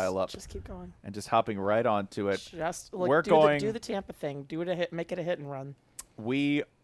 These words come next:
Speaker 1: are going to be discussing hot space takes because there is something in the water this week. Uh, Jeff Bezos, um, I'm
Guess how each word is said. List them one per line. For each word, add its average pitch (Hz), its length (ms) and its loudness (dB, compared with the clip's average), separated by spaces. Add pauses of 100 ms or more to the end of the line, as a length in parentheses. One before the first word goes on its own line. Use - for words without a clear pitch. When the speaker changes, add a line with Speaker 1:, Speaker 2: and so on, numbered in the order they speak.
(140)
Speaker 1:
are 117 140 6
going 120 180 4
to 113 80 -4
be 110 100 0
discussing 101 600 -2
hot 92 320 -2
space 85 320 -8
takes - 400 -14 (1000)
because 98 540 -4 (580)
there 160 300 6
is 156 120 4
something 151 760 0 (460)
in 110 500 0 (880)
the 113 100 -2
water 101 500 2
this - 220 -8
week. 98 320 -4 (180)
Uh, 95 260 2 (100)
Jeff 117 220 -2
Bezos, 139 640 0 (680)
um, 92 280 -2 (360)
I'm 98 240 2